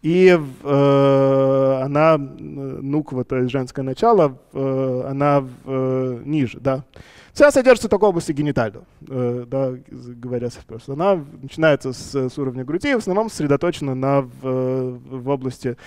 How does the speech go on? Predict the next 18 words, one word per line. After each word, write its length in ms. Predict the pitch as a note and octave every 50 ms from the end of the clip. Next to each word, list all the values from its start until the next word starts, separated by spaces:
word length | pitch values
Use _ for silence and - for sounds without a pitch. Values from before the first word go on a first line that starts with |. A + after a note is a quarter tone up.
| - - - - -
трёх 300 | - D3+ E3+ D#3+ D3 -
нижних 320 | C#3 C#3+ C#3 B2+ C#3 C3 -
сферот, 300 | - G#3 A#3 C#4 C#4 C4+
которые, 360 | - D3+ - G3+ F3+ F3 D#3+ - - - -
которые 320 | - D3 C3+ - D#3+ D3 C3+
связываются 480 | - - C#3 C#3 C3+ B2+ C3 - C3
с, 220 | A#2+ - - - -
с 480 | B2+ A#2+ B2 A#2 A#2+ B2 B2+ C3 -
уровнем 260 | C#3+ B2+ B2 B2 B2 A#2+
генитального. 460 | A2+ B2+ B2 A#2 - - - E3 _ _ - - - - - - - - - _ _ _
Э, 420 | - - C#3+ C#3+ C#3 C3+ C3 C3 B2+ - _ _ _ _ _ -
то 360 | F3+ G#3 A#3 A#3 A3+ G#3+ G3+
размыкающее 840 | F#3 F3 D#3+ F3 F3 E3 - G#3 G#3 G#3+ G#3 F#3+ - - F3+ E3 -
прояснение, 680 | - E3 E3 D#3 - - G3+ G3 F3+ D#3 C3 C3+ D3+ - - -
о 140 | - C#3+ C#3
котором 500 | - D#3 D3 - E3 D#3 D3+ D3 D3 C3+ C3 -
в-, 140 | C#3+ D3 C#3
говорит, 400 | C3 C#3+ C#3+ D3 C#3+ C#3+ C3+